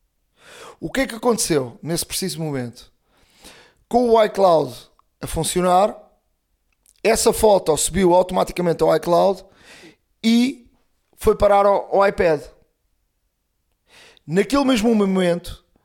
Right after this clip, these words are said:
nós ficámos a saber e a conhecer a cara do ladrão.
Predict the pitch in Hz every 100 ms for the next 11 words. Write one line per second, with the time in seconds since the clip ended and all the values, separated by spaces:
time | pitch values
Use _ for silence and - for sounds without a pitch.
0 | _ _ _ _ _ - 160 190 185 202
1 | - - _ - 190 202 196 196 - 190
2 | 196 208 - 190 196 202 190 208 190 196
3 | 185 196 185 151 180 156 127